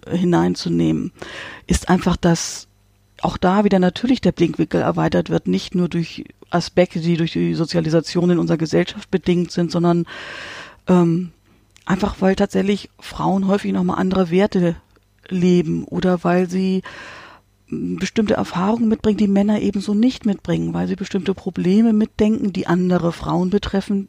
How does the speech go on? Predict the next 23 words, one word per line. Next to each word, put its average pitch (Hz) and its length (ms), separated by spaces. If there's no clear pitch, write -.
die 185 120
aber 175 140
bei 180 180
Männern 175 360
nicht 262 200
im 220 80
Hinterkopf 156 580
sind. 151 300
Das - 180
sieht - 180
man 180 100
ja 180 140
gerade 170 420
in 180 100
der 175 180
Corona-Situation, 185 1160
dass 180 160
vielfach 202 600
von 196 340
Männergremien 180 920
Lösungen 180 580
gefunden 202 540
wurden, 190 400